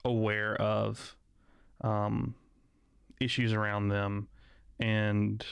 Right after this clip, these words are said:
what can they do to help encourage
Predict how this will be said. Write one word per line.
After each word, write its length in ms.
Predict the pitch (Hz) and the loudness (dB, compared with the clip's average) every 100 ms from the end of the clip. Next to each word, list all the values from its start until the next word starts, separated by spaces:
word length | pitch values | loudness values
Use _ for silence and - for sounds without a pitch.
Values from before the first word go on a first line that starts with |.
| - | -4
what 180 | 123 - | -4 0
can 180 | 131 | 2
they 100 | 120 | 2
do 220 | 107 107 104 | 2 2 0
to 200 | - 107 | 0 -2
help 380 | - 104 101 | -2 -4 -2
encourage 880 | 110 104 - 104 104 101 - - - | 0 0 0 0 -2 -2 -2 -2 -4